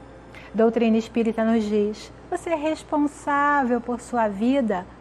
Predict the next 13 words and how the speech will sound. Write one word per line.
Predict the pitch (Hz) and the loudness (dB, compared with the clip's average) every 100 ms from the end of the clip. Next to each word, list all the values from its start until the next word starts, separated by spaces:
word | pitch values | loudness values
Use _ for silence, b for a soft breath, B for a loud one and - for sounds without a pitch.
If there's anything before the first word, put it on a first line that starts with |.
| B B 415 | B B 0
Independente | 392 403 359 330 370 349 | 2 4 4 4 4 2
de | 320 | 2
ter | 339 339 | 2 4
um | 294 | 4
guarda | 262 285 330 302 277 | 4 4 4 4 2
apitando, | 277 285 277 277 294 320 311 220 180 - B B B | 2 -2 0 2 4 4 4 2 -2 -10 B B B
independente | 359 403 370 370 370 | 0 2 2 2 2
de | 311 | 2
alguém | 302 262 349 | 4 4 2
que | 359 294 | 2 2
vai | 294 330 | 2 2
te | - | 2
multar, | 302 302 269 254 269 277 | 2 2 2 2 2 0